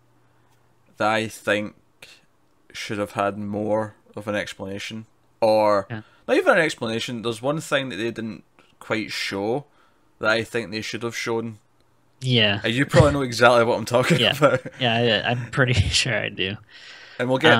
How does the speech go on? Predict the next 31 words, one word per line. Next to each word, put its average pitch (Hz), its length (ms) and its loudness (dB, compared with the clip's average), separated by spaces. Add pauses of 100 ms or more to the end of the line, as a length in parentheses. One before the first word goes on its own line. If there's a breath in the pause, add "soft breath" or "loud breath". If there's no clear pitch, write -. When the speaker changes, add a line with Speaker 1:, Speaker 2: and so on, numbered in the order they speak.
Speaker 2:
Um, 117 80 2
Speaker 1:
that 110 120 4
in 104 60 -12
spoilers, 107 500 0
but 107 480 0 (340)
Speaker 2:
yeah. 104 120 -18 (280)
Speaker 1:
I 127 120 8
do 156 180 4
agree 165 220 4
with 139 160 -4
that. 107 320 2
If 117 140 -4
I 127 40 4
have 131 220 2
one 151 180 2
complaint 170 360 0
about 147 160 -4
the 160 60 -4
movie, 117 460 -4 (300)
honestly, 131 380 0
that'd 113 220 4
be 113 80 -6
my 113 120 -6
one 110 160 -6
complaint. 101 500 -10 (800 soft breath)
Speaker 2:
And 135 300 -6 (160)
the 139 160 0
thing 202 240 0
is, 139 460 2
uh, 104 460 0 (960)
like, 113 500 0